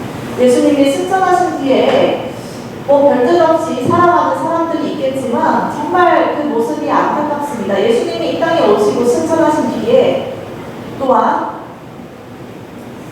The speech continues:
다시 오시는 날에 우리의 죄를, 어, 대속하셨기 때문에 약속했습니다. 이 나를 가리켜 기록된 모든 것이 이루어져야 하리라 하는 것입니다. 어떠한 부족함도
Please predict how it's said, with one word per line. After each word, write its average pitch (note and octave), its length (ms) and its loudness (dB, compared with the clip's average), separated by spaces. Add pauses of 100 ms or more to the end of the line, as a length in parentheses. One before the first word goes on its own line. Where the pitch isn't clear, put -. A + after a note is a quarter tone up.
(120)
다시 E4+ 640 4
오시는 - 380 4
날에 G#3 760 2
우리의 C4 680 4
죄를, E4 640 2 (280)
어, - 320 -6
대속하셨기 F4+ 720 4
때문에 B3 640 2
약속했습니다. - 800 0 (1800)
이 C4 40 2
나를 F4 360 4
가리켜 D#4+ 520 -2
기록된 C#4 480 -2
모든 F4 300 0
것이 - 720 -2 (180)
이루어져야 D#4 760 2 (260)
하리라 A#3 640 2 (720)
하는 D#4+ 220 -2
것입니다. D4+ 500 0
어떠한 G4 540 2
부족함도 E4+ 480 2